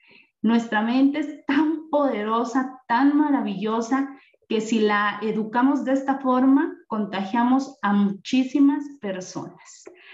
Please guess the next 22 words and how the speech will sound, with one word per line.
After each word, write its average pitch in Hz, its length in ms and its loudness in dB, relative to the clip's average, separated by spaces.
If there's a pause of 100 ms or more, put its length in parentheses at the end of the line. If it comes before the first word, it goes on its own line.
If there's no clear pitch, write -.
(180)
Así 226 360 -2
que, 285 440 2
dicho 294 540 0
esto, 311 720 0
familia, 277 720 2
me 226 220 0
despido 262 540 0
el 269 160 2
día 247 180 -2
de 240 160 0
hoy. 233 400 0
Espero 240 520 -2
que 262 140 -4
haya 233 320 -2
sido 247 640 -2
de, 190 640 0
de 202 140 0
su 202 160 -2
agrado, 208 520 0
espero 226 380 -4
que 220 100 -6
hayan, 220 340 -2